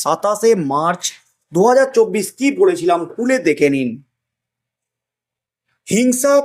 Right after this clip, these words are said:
ক্ষমতা, সরকারি অনুদান, দুর্নীতি এবং মুসলমান ভোট, এই পাঁচটির জন্য তৃণমূল জিতবে। তৃণমূলের জেতার মেন কারিগর প্রশান্ত কিশোরী। প্রশান্ত কিশোরী বিভ্রান্ত করে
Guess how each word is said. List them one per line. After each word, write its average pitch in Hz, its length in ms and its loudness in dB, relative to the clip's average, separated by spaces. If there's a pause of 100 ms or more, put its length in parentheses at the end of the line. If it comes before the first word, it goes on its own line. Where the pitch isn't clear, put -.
ক্ষমতা, 170 440 0 (180)
সরকারি 165 380 0
অনুদান, 170 460 -2
দুর্নীতি 165 460 -4
এবং 180 160 2 (100)
মুসলমান 180 500 -2
ভোট, 202 220 -2 (140)
এই 180 140 2 (100)
পাঁচটির 190 380 -4
জন্য 247 280 -2
তৃণমূল 185 480 0
জিতবে। 127 360 0 (340)
তৃণমূলের 277 500 2
জেতার 240 360 2 (220)
মেন 247 240 2
কারিগর 190 460 2 (160)
প্রশান্ত 220 520 0
কিশোরী। 139 440 0 (1200)
প্রশান্ত 277 440 0
কিশোরী 220 380 4 (560)
বিভ্রান্ত 196 720 -2
করে 147 300 2